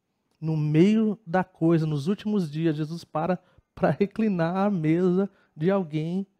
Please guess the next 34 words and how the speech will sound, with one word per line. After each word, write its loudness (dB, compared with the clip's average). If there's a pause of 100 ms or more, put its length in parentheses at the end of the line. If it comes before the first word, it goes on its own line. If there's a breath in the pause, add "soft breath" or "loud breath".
(260)
que -4
era 0
excluído -4
da -2
sociedade. -6
Isso -6
pra -8
mim, -4 (800)
fico 0
pensando, 6
se -6
dessemos 8
dois 12
dias, 8
dessem 8
dois 12
dias 8
pra 10
gente, 10
pra 10
onde 10
nós 8
iríamos? 4 (540)
Não -2
é 6
verdade? 6 (680)
Com 6
certeza 6
não 4
seria 4
na 2
mesa 4
de 0
alguém -2